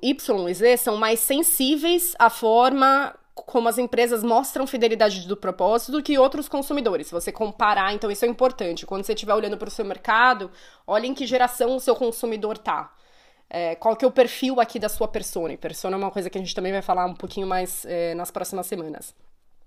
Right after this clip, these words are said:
E eles estão mais propensos a recompensar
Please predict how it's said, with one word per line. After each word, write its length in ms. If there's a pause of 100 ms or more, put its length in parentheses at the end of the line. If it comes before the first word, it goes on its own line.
(360)
E 120
eles 360
estão 320
mais 240
propensos 720
a 140
recompensar 880